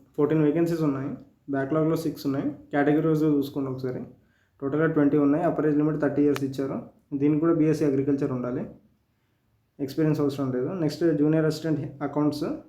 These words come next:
టోటల్ థర్టీ ఫైవ్ వేకెన్సీస్ ఉన్నాయి. బ్యాక్‌లాగ్లో ఐదు ఉన్నాయి, టోటల్గా ఫార్టీ. కేటగిరీ వైజ్గా పీడీఎఫ్లో చూసుకోండి, పీడీఎఫ్ లింక్ నేను డిస్క్రిప్షన్లో ఇస్తాను, అక్కడ నుంచి మీరు డౌన్లోడ్ చేసుకోండి. And అప్పర్ ఏజ్ లిమిట్ వచ్చి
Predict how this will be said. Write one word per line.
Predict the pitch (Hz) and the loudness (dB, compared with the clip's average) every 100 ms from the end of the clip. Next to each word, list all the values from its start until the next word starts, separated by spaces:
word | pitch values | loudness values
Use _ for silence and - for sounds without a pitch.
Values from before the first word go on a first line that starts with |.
| _ | _
టోటల్ | 147 147 156 143 | -4 -2 -2 -2
థర్టీ | - 135 | -2 0
ఫైవ్ | 160 151 | 2 2
వేకెన్సీస్ | 151 160 156 156 | 2 -2 -2 -2
ఉన్నాయి. | 147 220 320 208 | -2 -2 -4 -2
బ్యాక్‌లాగ్లో | 147 147 156 156 147 | -2 0 0 2 4
ఐదు | 143 | 2
ఉన్నాయి, | 147 170 | 0 0
టోటల్గా | 160 156 160 156 | -2 -2 -2 -2
ఫార్టీ. | 139 135 190 294 - | -2 -2 -4 -6 -2
కేటగిరీ | 143 147 151 156 | 0 2 2 2
వైజ్గా | 147 147 170 143 131 131 - - _ _ _ | 0 -2 -2 -2 -4 -6 -12 -20 _ _ _
పీడీఎఫ్లో | 147 151 151 160 151 | 0 2 2 2 0
చూసుకోండి, | 139 151 151 - | 0 -2 -2 -2
పీడీఎఫ్ | 160 156 147 151 | 0 2 2 0
లింక్ | 156 156 | 0 0
నేను | 156 147 135 127 | 0 0 0 -2
డిస్క్రిప్షన్లో | 131 143 139 151 147 | -2 -4 -4 0 0
ఇస్తాను, | 139 139 139 185 | 0 -4 -8 -6
అక్కడ | 139 143 | -2 0
నుంచి | 139 147 | 0 0
మీరు | 131 | 0
డౌన్లోడ్ | 131 131 131 | 0 0 -2
చేసుకోండి. | 127 - 127 143 - - _ _ _ _ - _ _ - | -2 -6 -8 -10 -12 -20 _ _ _ _ -20 _ _ -6
And | 135 | -2
అప్పర్ | 131 156 | 2 2
ఏజ్ | 160 | 4
లిమిట్ | 170 165 | 4 4
వచ్చి | 165 | 0